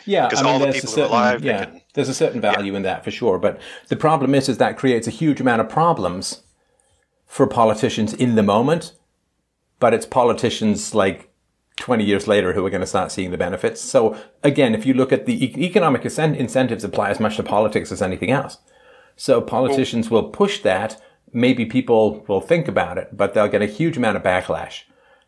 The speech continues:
Speaker 2: Well, wait a minute.
Speaker 1: And
Speaker 2: Why would they get, why would they get backlash? 'Cause you're not taking it away from anybody who's alive, and the people who are really just clinging to it, like you said, were selfish. So what do they care if some, some weird just baby or whatever is going to,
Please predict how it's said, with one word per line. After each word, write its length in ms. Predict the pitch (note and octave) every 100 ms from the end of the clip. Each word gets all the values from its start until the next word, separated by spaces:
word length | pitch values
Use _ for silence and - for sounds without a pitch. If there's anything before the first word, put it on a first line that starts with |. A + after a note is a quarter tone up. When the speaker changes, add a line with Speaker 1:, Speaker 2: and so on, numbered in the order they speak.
| _
Speaker 2:
Well, 120 | - G#2+
wait 120 | D3
a 20 |
minute. 80 | A#2+
Speaker 1:
And 80 | G2+
Speaker 2:
Why 140 | A2
would 120 | A#2+
they 100 | A#2
get, 180 | A2 A2+ - _ _ _
why 140 | A#2
would 140 | B2
they 100 | A#2
get 180 | G#2 F#2+
backlash? 440 | - G#2 - G2+ -
'Cause 120 | G#2+
you're 80 | A#2+
not 120 | A2+
taking 300 | - B2 A2+
it 100 | G#2
away 300 | G2 G#2+ A#2
from 200 | - G2+ G2
anybody 580 | G#2+ G#2 F#2 F2+ F2 E2+
who's 160 | G2+ F#2
alive, 500 | E2+ A#2 G#2+ E2+ F#2
and 120 | F#2+
the 40 |
people 300 | - A2+ G2+
who 160 | F#2+ G#2
are 140 | G2
really 300 | F#2 G#2+ F#2+
just 220 | F2+ -
clinging 380 | - B2+ A#2+ A2+
to 220 | F#2+ G2+ F#2+
it, 100 | F#2+
like 200 | F#2+ G2
you 60 |
said, 180 | - G#2
were 120 | F2+
selfish. 400 | - A2+ A2+ F#2+
So 80 | G2+
what 120 | G2
do 40 | F#2+
they 120 | B2
care 260 | F#2+ F2
if 160 | E2+ - - - -
some, 380 | - G2 F2+ F2 _ - - _ _ _
some 220 | - F#2+ F2+
weird 280 | F#2+ G2+ F#2
just 320 | - - G#2+
baby 300 | - F#2+ F#2
or 60 | F#2
whatever 360 | F#2 F#2 F2+ F2
is 120 | F2
going 240 | - F#2
to, 140 | F2